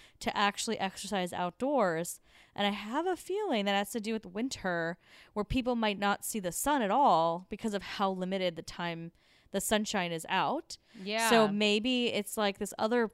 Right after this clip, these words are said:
Speaker 1: thing going on with Finland and being like, Well, we want our people to not, you know, be a devoid of sunlight for six months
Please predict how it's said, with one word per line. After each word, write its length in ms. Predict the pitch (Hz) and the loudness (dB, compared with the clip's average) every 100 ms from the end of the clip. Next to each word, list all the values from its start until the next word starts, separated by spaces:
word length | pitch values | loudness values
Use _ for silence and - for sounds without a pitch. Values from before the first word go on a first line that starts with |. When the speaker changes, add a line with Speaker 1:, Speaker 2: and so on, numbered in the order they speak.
| _ _ _ _ _ | _ _ _ _ _
Speaker 1:
thing 300 | - 226 240 | 2 2 2
going 240 | 220 202 185 | 2 2 2
on 500 | 190 185 156 160 175 | 2 2 0 -2 -4
with 160 | 190 175 | -6 -4
Finland 640 | - 233 208 156 156 175 - | -2 0 0 -2 -4 -8 -4
and 380 | 185 175 175 | -2 -2 -2
being 220 | 175 175 175 | -4 -4 -2
like, 200 | 165 190 | -4 -2
Well, 300 | 180 175 175 | 0 0 -2
we 100 | 185 | -4
want 300 | 208 240 - | -2 -2 -2
our 120 | 175 | -6
people 600 | - 226 196 170 160 190 _ _ _ - | -8 -6 -2 0 -2 -4 _ _ _ -6
to 100 | 214 | -2
not, 320 | 196 185 - _ _ _ _ _ _ _ | 2 0 -2 _ _ _ _ _ _ _
you 80 | 196 | -2
know, 80 | 170 | -2
be 280 | 190 185 175 | -2 -2 0
a 160 | 185 180 _ _ | -2 -6 _ _
devoid 460 | 208 185 196 214 202 | -4 2 4 6 6
of 160 | 190 160 | 2 0
sunlight 640 | - 196 220 165 170 - | 0 2 2 0 0 -2
for 500 | - - 185 185 180 | -6 0 2 4 2
six 360 | 170 - 196 185 | 0 -4 -4 -4
months 600 | 180 185 160 208 - | -2 -2 -4 -6 -12